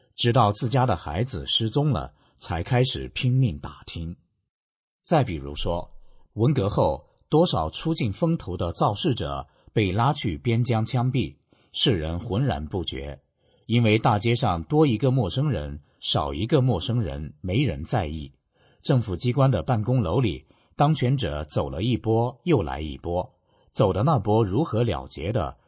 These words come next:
事不关己，人们不会过多的去在意。那么，中共病毒这场大瘟疫从爆发到目前为止，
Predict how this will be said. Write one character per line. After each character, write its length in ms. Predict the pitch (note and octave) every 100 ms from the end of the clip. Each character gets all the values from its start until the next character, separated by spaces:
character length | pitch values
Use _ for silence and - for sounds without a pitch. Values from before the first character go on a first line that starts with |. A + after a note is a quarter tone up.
| _
事 240 | - - A2+
不 160 | F#2+
关 240 | F2 A2+ A#2+
己， 360 | - C2 C2+ _ _ -
人 160 | G2
们 140 | A2 F2
不 160 | E2
会 180 | G#2 B2+
过 240 | G2+ C#3 E2
多 200 | A2 C3+
的 120 | D2+
去 180 | - D#2
在 260 | - F#2+
意。 200 | C#2 C2+ C2+ _ _ _ _ _ _ _ _ _ _ _
那 140 | A#2
么， 340 | G#2 E2 C2+ - _ _
中 180 | - E3
共 200 | E3 D3
病 200 | C3 A#2+
毒 240 | F#2+ E2 C3
这 140 | C#3+
场 260 | - D#2+ E2
大 200 | B2+ F2
瘟 240 | F#2 B2+
疫 280 | D3 A#2 - _
从 260 | - G2+ G2
爆 240 | D3+ F2+
发 260 | - A#2 C3
到 220 | C3 F2
目 180 | A#2 C3
前 220 | - F2+
为 160 | F#2 A2+
止， 300 | - C#2